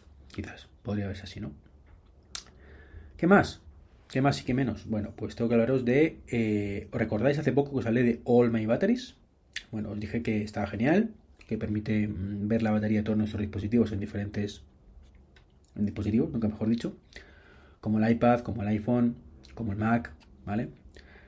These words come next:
Y echaba de menos, eh, la versión para Apple Watch, mm, que estaría también muy chula, y fijaros que incluso aquí podríamos verlas, incluso la pantalla de bloqueo de, del iPhone, es decir, que,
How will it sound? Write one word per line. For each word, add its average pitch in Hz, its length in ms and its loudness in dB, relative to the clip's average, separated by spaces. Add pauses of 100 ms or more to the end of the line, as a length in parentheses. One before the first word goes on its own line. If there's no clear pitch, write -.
(140)
Y 160 120 6
echaba 170 200 8
de 165 80 6
menos, 151 380 0 (580)
eh, 104 380 -2
la 107 100 2
versión 107 220 -2
para 107 100 0
Apple 104 140 -2
Watch, 147 320 4 (300)
mm, 98 340 -6 (100)
que 110 60 -12
estaría 104 320 -8
también 101 180 -4
muy 110 80 2
chula, 175 400 2 (460)
y 101 100 -4
fijaros 110 400 0
que - 80 -2
incluso 101 300 -4
aquí - 140 -8
podríamos 104 420 0
verlas, 107 380 0 (200)
incluso 107 240 -8
la 104 80 -4
pantalla 101 240 -2
de 104 60 4
bloqueo 120 420 0 (840)
de, 104 500 -4 (160)
del 104 200 -2
iPhone, 135 260 4
es 107 80 0
decir, 110 200 0
que, 92 220 -8